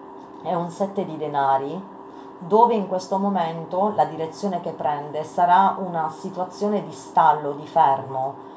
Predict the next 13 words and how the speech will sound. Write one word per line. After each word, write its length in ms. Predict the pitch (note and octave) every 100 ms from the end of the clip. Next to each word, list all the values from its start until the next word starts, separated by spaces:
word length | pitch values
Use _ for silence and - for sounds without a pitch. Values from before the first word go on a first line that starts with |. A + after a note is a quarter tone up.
| - -
ok? 600 | D#3 - F3 D3+ D3 D3
Ma 220 | F#3 G3
anche 340 | A3+ A#3+ A#3 A3+
per 200 | F#3 -
quanto 280 | F3 F3+ F#3
riguarda 460 | F3 E3 D#3 E3
una 140 | D#3+ D#3
situazione 560 | E3+ E3+ E3 - E3
economica, 840 | D#3+ D#3+ D3 C3+ C#3 B2+ C3+ C3+ -
la 120 | G#3
situazione 800 | - - D3 - D#3+ D3 D3 -
è 200 | - D3 C#3 - -
ferma. 680 | - B2 A#2 A#2 A#2+ A#2+ B2+